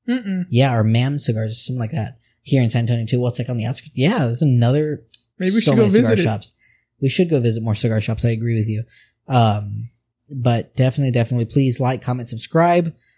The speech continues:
Speaker 2: Um, follow if you're not following. Rate us on all the things where you're listening to us. Tell your friends about us. Um,
Speaker 1: And your
Speaker 2: w-
Speaker 1: mom and your dad.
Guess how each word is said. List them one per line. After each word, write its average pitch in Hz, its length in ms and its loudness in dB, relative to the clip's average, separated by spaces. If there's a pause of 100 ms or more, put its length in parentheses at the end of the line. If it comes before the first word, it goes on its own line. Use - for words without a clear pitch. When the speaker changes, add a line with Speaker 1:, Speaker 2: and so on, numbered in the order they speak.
(160)
Speaker 2:
Um, 117 220 0
follow 160 320 0
if 156 100 0
you're 156 80 2
not 139 160 -4
following. 151 460 -2
Rate 143 180 4
us 143 160 2
on 135 100 2
all 131 160 -2
the 123 100 -4
things 139 280 0
where 131 80 0
you're 113 160 -2
listening 147 340 0
to 147 160 2
us. 143 280 -4 (340)
Tell 147 160 2
your 135 160 0
friends 143 420 -4
about 139 280 -2
us. 139 320 -4
Um, 110 400 -6 (540)
Speaker 1:
And 180 120 0
your 165 100 0
Speaker 2:
w- 160 140 0
Speaker 1:
mom 170 200 -4
and 156 100 -6
your 147 80 -6
dad. 151 440 -4